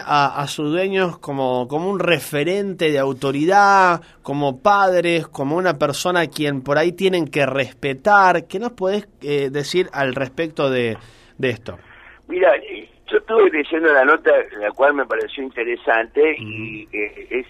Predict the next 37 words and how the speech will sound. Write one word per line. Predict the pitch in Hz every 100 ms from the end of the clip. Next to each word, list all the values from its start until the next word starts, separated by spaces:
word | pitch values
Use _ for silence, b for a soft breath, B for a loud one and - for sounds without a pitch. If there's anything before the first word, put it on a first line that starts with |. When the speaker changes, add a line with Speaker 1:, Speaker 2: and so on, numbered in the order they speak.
| -
Speaker 2:
eh, | 104 101 98 92 87 85 78 78 _ _ b b
está | 110 143
hecha | 143 151 127 120
en, | 107 107 104 98
en | 113
base | 127 143
a |
un | 120
estudio | 117 139 131
de |
la | 127
Universidad | 117 - 120
Americana, | 127 127 135 - 123 104 104 -
Speaker 1:
Ujú. | 120 113 123 135 _ - -
Speaker 2:
y | 160
realmente | 156 156 160 160 165 160 139 - 143
es | 143
como | 139 131 120 117 117
dicen | 131 139 127 127
ellos | 131 127
en | 123
muchos | 113 110 -
aspectos. | 107 - _ - - - 90 _ b b b -
Y | 127
pues | 120 123
yo | 151
le | 170
podría | - 143 139 135
agregar | 127 120 123
alguna | 127 117 113 117 113
cosa | 113 107 104 98 98
más. | 104 104 85 - -
Speaker 1:
A |
ver. | 107 110 - -
Speaker 2:
En, | 113 - 113
en |
general, | - 131 143 175 196